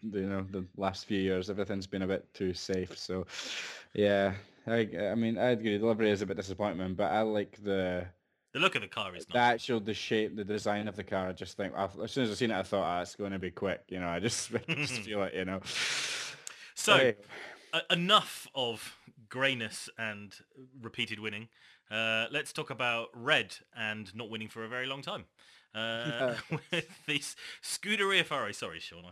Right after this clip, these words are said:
Speaker 2: couldn't resist that one. Um,
Speaker 1: Are, are we all in agreement that they are the, the biggest danger to Mercedes, or does anybody think that, that, say, Red Bull will be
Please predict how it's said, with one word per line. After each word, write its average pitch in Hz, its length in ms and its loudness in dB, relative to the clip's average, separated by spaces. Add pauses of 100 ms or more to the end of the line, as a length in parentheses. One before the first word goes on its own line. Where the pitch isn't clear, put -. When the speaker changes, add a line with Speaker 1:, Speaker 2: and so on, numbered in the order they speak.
Speaker 2:
couldn't 85 160 -16
resist 87 280 -16
that - 120 -18
one. 92 140 -18 (420)
Um, 101 280 -6 (1400)
Speaker 1:
Are, 147 340 4
are 156 260 0
we 165 160 0
all 147 240 2
in 139 100 0
agreement 139 540 -2
that 113 300 0 (540)
they 123 180 0
are 123 120 2
the, 117 220 -2 (100)
the 117 60 -4
biggest 120 380 -2
danger 123 260 0
to 131 120 -2
Mercedes, 139 560 0
or 107 60 0
does 104 140 0
anybody 107 360 2
think - 380 -6
that, 101 320 0
that, 104 160 0
say, 104 160 0
Red 98 280 0
Bull 98 220 2
will 98 140 0
be 95 380 -2